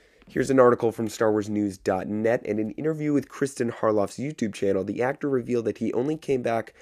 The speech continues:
to do cameos for The Bad Batch and The Rise of Skywalker, but he was asked a favor to, not because he wanted to.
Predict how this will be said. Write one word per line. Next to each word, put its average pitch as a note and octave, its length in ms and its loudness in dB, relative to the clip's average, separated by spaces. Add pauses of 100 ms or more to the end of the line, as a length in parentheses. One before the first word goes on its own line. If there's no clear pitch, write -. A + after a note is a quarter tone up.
(160)
to A2+ 100 -10
do A2 100 -2
cameos C3+ 540 2
for - 120 -2
The G2+ 80 2
Bad G2+ 240 2
Batch G#2 240 -2
and G2 60 -6
The F#2 40 -4
Rise F#2 220 -4
of F#2 80 -10
Skywalker, A#2+ 460 -2
but A2 100 -4
he G#2 120 -2
was F#2+ 140 -6 (120)
asked G#2 260 0
a - 80 -10 (120)
favor C#3+ 340 4
to, - 220 -8 (360)
not A2+ 120 6
because A2+ 200 -2
he G#2+ 100 0
wanted A#2+ 380 4
to. - 240 -8